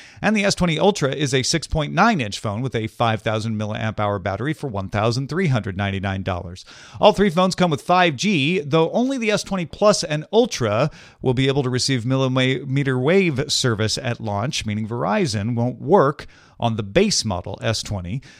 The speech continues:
The phones all also feature a hybrid optical digital zoom that gives you thirty times zoom or a hundred times zoom on the Ultra.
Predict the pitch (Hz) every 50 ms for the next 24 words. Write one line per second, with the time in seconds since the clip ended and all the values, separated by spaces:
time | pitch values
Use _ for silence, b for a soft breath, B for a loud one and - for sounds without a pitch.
0 | B B B - 123 - - 170 170 170 160 147 151 - - 170 165 180 196 185
1 | 180 175 160 160 180 165 - - 143 139 - - 143 135 - - 143 139 135 127
2 | 117 107 - - 160 175 160 165 156 - 147 147 147 - 143 - 131 120 110 135
3 | 151 135 139 131 127 120 104 - 190 208 143 110 123 165 180 151 - 120 98 120
4 | 117 104 98 110 113 - - - 175 180 190 185 185 160 - - 160 165 170 175
5 | 170 160 131 120 - 147 120 117 120 120 107 110 131 180 175 151 b b b b
6 | b b - 165 214 202 131 117 110 - 240 269 226 135 98 - 107 98 101 98
7 | 98 123 117 113 107 107 117 127 165 196 180 - - -